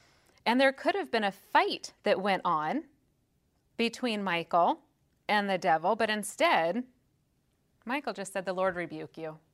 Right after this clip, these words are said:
Not wasting words on you. Just in the name of Jesus Christ, you're out. It's a good answer. Another good answer is off. We have the power to turn off most things that we listen to,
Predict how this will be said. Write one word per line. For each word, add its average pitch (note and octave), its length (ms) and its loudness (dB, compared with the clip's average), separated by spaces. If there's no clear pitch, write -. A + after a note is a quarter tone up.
Not C4+ 280 0
wasting D4+ 640 -4
words G#3 500 -2
on G3 220 -4
you. F3 680 -6
Just A#3 220 -4
in B3+ 60 -2
the B3 60 -2
name A#3+ 240 -2
of A3+ 60 -6
Jesus A3+ 360 -6
Christ, A3 440 -2
you're F#3+ 100 0
out. D3 380 -4
It's - 100 -6
a C#4 40 0
good G#3 220 0
answer. E3 400 -6
Another C4+ 320 0
good C#4 160 -2
answer C4+ 400 -4
is G#3+ 360 -4
off. E3 480 0
We F4+ 140 0
have F#4+ 100 0
the A#3+ 60 -2
power A3 280 0
to F3+ 60 -6
turn G3+ 320 -4
off D#3+ 500 -2
most A3+ 380 0
things G3 240 -4
that - 120 -6
we F#3 100 -2
listen D#3+ 360 -6
to, - 280 -10